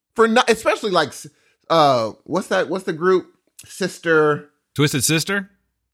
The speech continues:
Speaker 1: Yeah, like, how did they get popular? Like, I would, in, in their time, I would have been like, "What's up with dude frontman guy?"
Speaker 2: I think that's exactly what got them on the map.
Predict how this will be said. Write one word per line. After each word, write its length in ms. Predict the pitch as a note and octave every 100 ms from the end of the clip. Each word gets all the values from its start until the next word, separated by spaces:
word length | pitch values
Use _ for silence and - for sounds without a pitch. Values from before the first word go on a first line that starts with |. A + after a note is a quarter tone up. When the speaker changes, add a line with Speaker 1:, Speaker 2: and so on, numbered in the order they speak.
| _ -
Speaker 1:
Yeah, 160 | A3
like, 180 | F3 E3
how 220 | - G3
did 220 | A#3 D3 -
they 180 | A#2+
get 180 | - -
popular? 500 | - - - - - _ _ _ _ _ _ -
Like, 180 | F#3+ -
I 160 | G3 C4+
would, 220 | A#3 G3+ -
in, 120 | A3
in 280 | A3+ G#3+ E3+
their 280 | G3+ B3 B3+
time, 360 | C4+ A#3 D#4+
I 60 | F#3+
would 80 | A3
have 40 |
been 80 | G3
like, 160 | F3
"What's 240 | C3 A4+ -
up 140 | C#5+
with 160 | C5 E4+
dude 340 | F#4+ A4+ A4 A4 -
frontman 600 | A4 B4+ - D#3 C#3 B2+
guy?" 420 | B2+ G#2+ E2 D2 _ -
Speaker 2:
I 100 | D3
think 240 | - E3
that's 180 | E3 D#3+
exactly 440 | C#3 B2 D#3 D#3
what 200 | B2+ A#2+
got 180 | G#2+ B2+
them 160 | B2+ A#2
on 120 | A2
the 60 | F#2+
map. 380 | G2+ D#3+ F#2